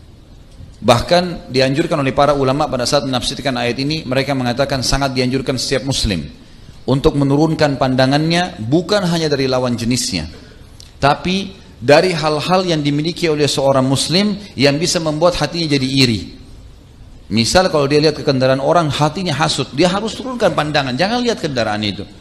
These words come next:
Atau dia lihat rumahnya seseorang mewah, maka dia takut hatinya hasut, dia alihkan pandangan matanya.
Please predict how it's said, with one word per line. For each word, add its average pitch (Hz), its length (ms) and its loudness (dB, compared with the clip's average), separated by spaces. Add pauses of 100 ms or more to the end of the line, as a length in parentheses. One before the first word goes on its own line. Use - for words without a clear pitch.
(540)
Atau 151 240 0
dia 175 160 2
lihat 190 160 2
rumahnya 185 400 4
seseorang 180 480 4
mewah, 175 640 2
maka 143 240 0
dia 190 160 2
takut 202 320 0
hatinya 170 320 -2
hasut, 175 320 -2
dia 196 160 -2
alihkan 180 320 -2
pandangan 131 320 -2
matanya. 113 480 -4